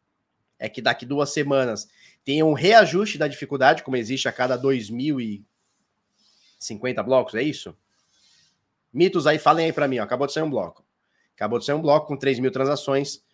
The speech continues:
voltou pra dois satoshi por Virtual Byte, né?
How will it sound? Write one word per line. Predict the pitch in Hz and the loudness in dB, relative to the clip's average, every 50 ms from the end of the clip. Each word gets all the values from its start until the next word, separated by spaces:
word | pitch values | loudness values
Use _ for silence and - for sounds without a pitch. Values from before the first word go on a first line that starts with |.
| _ _ | _ _
voltou | - 147 151 147 147 147 131 | -4 -2 -2 -2 -2 -2 0
pra | 143 131 120 | 2 2 2
dois | 120 131 135 135 | 4 2 0 0
satoshi | - 147 - - 123 120 - | 0 -2 -2 -2 -2 -2 -4
por | - 131 120 | -6 -8 -6
Virtual | 120 123 - - 127 120 | -6 -6 -4 -4 -4 -4
Byte, | 107 92 78 69 - - - - _ _ _ _ _ _ _ _ _ - | -4 -6 -8 -8 -12 -16 -18 -18 _ _ _ _ _ _ _ _ _ -6
né? | 104 101 107 104 | -4 -4 -4 -4